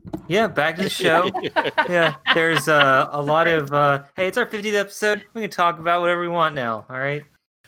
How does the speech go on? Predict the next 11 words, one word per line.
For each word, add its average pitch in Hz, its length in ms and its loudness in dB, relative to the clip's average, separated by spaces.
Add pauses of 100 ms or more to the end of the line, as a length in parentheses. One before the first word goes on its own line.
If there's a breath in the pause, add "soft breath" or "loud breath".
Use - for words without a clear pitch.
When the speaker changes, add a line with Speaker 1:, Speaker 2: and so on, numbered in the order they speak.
(100)
Speaker 1:
So, 254 380 -4 (260)
Speaker 2:
<laughs> - 420 -8
Fifty 143 340 -4
episodes. 117 520 -2
We 135 80 -4
can 139 100 -4
finally 135 320 0
move 123 180 -2
on 123 160 0
from 110 140 -14
Transformers. 104 880 -6